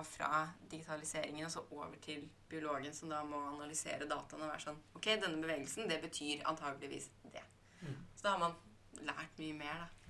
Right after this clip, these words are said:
Speaker 2: Har, har du noen gang, har du sjekket om, om det, om den velger bort, eh, det som er sprøytemiddel, hvis den får mulighet?
Speaker 1: Det er veldig spennende å si. <laughs> Det har ikke jeg sjekket, men det er det andre som har sjekket.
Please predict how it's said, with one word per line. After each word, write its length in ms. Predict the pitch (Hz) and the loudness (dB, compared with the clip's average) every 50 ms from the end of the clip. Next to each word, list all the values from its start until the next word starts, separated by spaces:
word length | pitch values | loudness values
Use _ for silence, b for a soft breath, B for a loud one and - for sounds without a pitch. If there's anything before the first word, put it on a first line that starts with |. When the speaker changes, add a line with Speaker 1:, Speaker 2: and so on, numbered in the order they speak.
| - - | -12 0
Speaker 2:
Har, 160 | - 156 151 147 | 2 2 2 2
har 160 | - - 151 147 | 0 0 0 0
du 60 | 147 | 0
noen 160 | 147 160 147 | 0 2 2
gang, 200 | 131 135 143 147 | 4 4 4 4
har 120 | 143 139 143 | 4 2 4
du 220 | 151 151 147 147 147 | 4 4 2 2 0
sjekket 460 | - - 160 139 - - 127 131 - | 2 2 2 2 4 4 4 4 6
om, 220 | 147 131 131 135 135 | 4 4 4 4 2
om 200 | 135 131 131 135 135 | 2 2 2 2 2
det, 180 | 135 135 135 131 127 - | 2 2 2 2 2 0
om 140 | - 135 131 131 | 0 0 0 0
den 140 | 131 131 131 | 0 0 2
velger 380 | 135 131 123 117 104 - 110 101 | 4 4 2 2 -2 -6 -10 -6
bort, 460 | 101 113 156 - - - - - - - - 147 | -4 -4 -4 -4 -6 -10 -8 -6 -4 -4 -4 -4
eh, 300 | 143 139 135 131 131 127 | -4 -2 0 0 0 0
det 200 | 123 123 113 110 | -2 -4 -4 -4
som 100 | - 127 | -4 -4
er 60 | 123 | -4
sprøytemiddel, 560 | - - - 123 110 - 113 113 110 113 131 | -4 -2 -2 -2 -2 -2 -4 -6 -4 -4 -4
hvis 200 | 131 131 123 - | -4 -4 -4 -4
den 160 | - 127 120 117 | -6 -6 -6 -6
får 100 | - 131 | -4 -2
mulighet? 460 | 127 127 120 110 135 - - - - - B B B B - | -2 0 0 -2 -2 -4 -6 -8 -16 -18 B B B B -18
Speaker 1:
Det 180 | - - 170 196 | -6 -2 2 4
er 40 | 233 | 4
veldig 140 | 240 220 | 4 2
spennende 240 | 214 - 226 185 165 | 2 2 0 0 0
å 60 | - | 0
si. 640 | - 180 - 359 - - 605 605 - - - - 254 | -2 -2 0 2 2 4 4 4 4 4 4 2 0
<laughs> 400 | - - 320 427 392 311 - - | 2 4 4 6 6 4 4 6
Det 80 | 190 208 | 8 10
har 140 | 214 220 220 | 10 10 8
ikke 140 | 214 254 254 | 8 8 8
jeg 100 | 202 - | 8 8
sjekket, 300 | 202 180 - 240 269 262 | 4 2 2 4 4 4
men 100 | 247 240 | 4 4
det 60 | 226 214 | 6 8
er 140 | 214 185 180 | 8 8 8
det 80 | 196 | 6
andre 180 | 208 180 156 143 | 4 4 2 0
som 140 | - - 160 | -2 -2 -2
har 80 | 156 | -2
sjekket. 380 | - 156 156 - - 220 - | -2 -4 -2 0 0 0 0